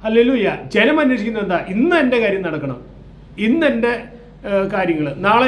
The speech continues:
എനിക്കൊരു ലോൺ അടയ്ക്കാനുണ്ട്. ഹല്ലേലൂയ. എൻ്റെ ആവശ്യങ്ങൾ എന്താ? അത് നടക്കണം. പിന്നെ കർത്താവ്, ഹല്ലേലൂയ, ദൈവവചനം പറയുന്നു, "മുൻപേ അവിടുത്തെ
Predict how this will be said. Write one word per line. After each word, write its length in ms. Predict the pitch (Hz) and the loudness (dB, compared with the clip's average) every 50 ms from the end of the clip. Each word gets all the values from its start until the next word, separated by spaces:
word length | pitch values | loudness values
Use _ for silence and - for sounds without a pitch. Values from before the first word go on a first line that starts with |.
| 240 | 2
എനിക്കൊരു 280 | 233 233 - 226 226 214 | 0 0 0 0 0 0
ലോൺ 240 | 202 180 185 202 214 202 | 0 0 0 -2 -2 -2
അടയ്ക്കാനുണ്ട്. 520 | 180 170 147 165 160 151 143 135 127 120 120 120 - 147 - - - - - | -4 -4 -4 -6 -6 -6 -6 -6 -6 -8 -10 -12 -14 -16 -18 -20 -20 -10 -6
ഹല്ലേലൂയ. 460 | 202 196 196 190 196 202 220 202 180 165 160 170 190 | -2 0 0 0 0 0 0 0 0 0 -2 -4 -6
എൻ്റെ 160 | 202 202 233 | -2 0 0
ആവശ്യങ്ങൾ 480 | 214 208 214 214 214 - 226 208 202 190 | 0 0 0 -2 -4 -4 -4 -4 -4 -4
എന്താ? 380 | 180 175 170 170 147 139 - - | -4 -4 -4 -4 -6 -6 -6 -6
അത് 100 | 196 196 196 | -6 -4 -4
നടക്കണം. 340 | 180 156 147 139 127 117 - - - - - - - - - - | -4 -4 -6 -8 -10 -12 -14 -16 -18 -20 -20 -20 -20 -20 -12 -4
പിന്നെ 240 | 196 220 233 262 285 | -2 0 2 2 2
കർത്താവ്, 420 | 240 208 170 - - 165 139 131 - - - - - - - - - | 2 0 -2 -4 -6 -8 -8 -8 -10 -12 -16 -20 -20 -20 -20 -18 -8
ഹല്ലേലൂയ, 340 | 185 165 180 190 196 196 175 | -4 -4 -2 2 2 2 2
ദൈവവചനം 640 | 151 143 160 185 208 254 269 269 254 226 233 226 220 | 2 0 2 4 4 4 4 2 2 2 0 -2 -2
പറയുന്നു, 220 | 214 196 185 175 156 156 156 180 | -2 -2 -2 -4 -4 -4 -2 0
"മുൻപേ 340 | 226 247 285 311 302 311 | 2 2 2 2 4 4
അവിടുത്തെ 320 | 294 254 240 226 220 226 | 4 4 4 2 0 0